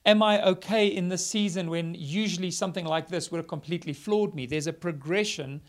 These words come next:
of how you're able to deal with things. And ultimately, it is what James speaks about when he says, "You will be, um, complete and mature, lacking nothing."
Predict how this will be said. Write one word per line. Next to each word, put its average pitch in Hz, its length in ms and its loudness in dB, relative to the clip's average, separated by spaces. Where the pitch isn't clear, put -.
of 151 100 0
how 156 160 -2
you're 170 240 0
able 175 220 0
to 175 140 -6
deal 160 280 -2
with 180 220 -4
things. 135 360 -8
And 175 180 -4
ultimately, 185 800 0
it 160 120 4
is 147 180 -2
what 165 160 -2
James 170 240 2
speaks 190 380 -4
about 139 320 -2
when 156 140 -4
he 147 120 -4
says, 151 380 -4
"You 165 80 -2
will 165 160 0
be, 160 320 -4
um, 151 260 0
complete 202 760 -2
and 165 240 -4
mature, 160 800 -2
lacking 151 560 -2
nothing." 151 400 -6